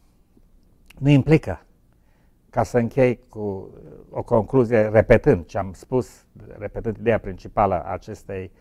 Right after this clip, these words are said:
prezentări, secularismul nu implică nici absența lui sau retragerea lui Dumnezeu dezamăgit din creația sa, dezamăgit de oamenii care, mă rog, nu au fost credincioși,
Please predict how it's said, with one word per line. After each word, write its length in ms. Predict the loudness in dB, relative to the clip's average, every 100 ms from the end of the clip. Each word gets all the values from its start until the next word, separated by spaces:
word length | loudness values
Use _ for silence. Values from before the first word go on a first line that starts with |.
| _ _ _
prezentări, 640 | -4 -4 -6 -2 -2 -2 -12 _ _ _ _
secularismul 680 | -6 -4 0 2 2 0 -4
nu 100 | -4
implică 680 | -6 -4 -6 -6 -12 -18 _ _ _ _ _ _
nici 600 | -10 -2 0 -2 -8 -20 _ _ _
absența 680 | -6 -6 -2 -2 0 0 0
lui 140 | 0
sau 160 | -2 -2
retragerea 540 | 0 6 6 6 4
lui 80 | 2
Dumnezeu 300 | 0 -2 -2
dezamăgit 500 | -2 -4 -4 -8 -10
din 140 | -14
creația 400 | -10 -8 -8 -10
sa, 340 | -10 -6 -6 -6 _ -20
dezamăgit 520 | -14 -4 -2 -2 -2 4
de 80 |
oamenii 320 | 6 6 4 -4
care, 420 | -4 -4 -4 -6
mă 80 | -2
rog, 160 | -2
nu 240 | -2 -6 -4
au 60 |
fost 220 | 0 -2 -2
credincioși, 680 | -8 -8 -8 -8 -8 -12